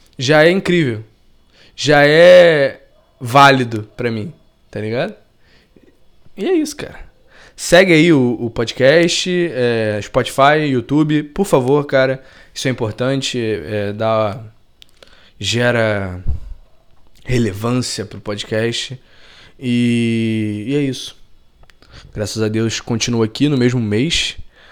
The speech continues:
Não tive que esperar o próximo. As energias vieram.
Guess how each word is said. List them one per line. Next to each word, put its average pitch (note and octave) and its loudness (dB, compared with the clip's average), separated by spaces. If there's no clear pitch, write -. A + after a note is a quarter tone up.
Não G2+ -4
tive A2+ -4
que C3+ -14
esperar G#2+ -4
o G2+ -2
próximo. C3 -4
As G2 -6
energias G#2 -4
vieram. A2+ 2